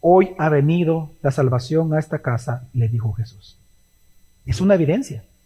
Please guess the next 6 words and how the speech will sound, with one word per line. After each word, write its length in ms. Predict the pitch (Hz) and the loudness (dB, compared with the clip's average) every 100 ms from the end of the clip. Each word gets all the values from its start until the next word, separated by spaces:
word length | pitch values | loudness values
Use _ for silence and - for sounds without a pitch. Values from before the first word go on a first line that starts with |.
| _ _ _ - - | _ _ _ -8 4
Es 360 | 233 277 - | 6 6 4
inconcebible 1200 | 240 208 180 220 311 349 294 302 330 185 165 180 - | 4 6 6 6 6 6 6 6 6 6 6 4 2
un 140 | 254 | 2
cristiano 440 | 302 254 196 175 | 2 4 4 4
tacaño. 460 | 170 - 123 113 110 - _ | 2 2 2 2 0 -6 _
Inconcebible. 1040 | - 339 339 381 392 370 359 220 123 - | 2 4 6 4 6 8 8 6 2 -6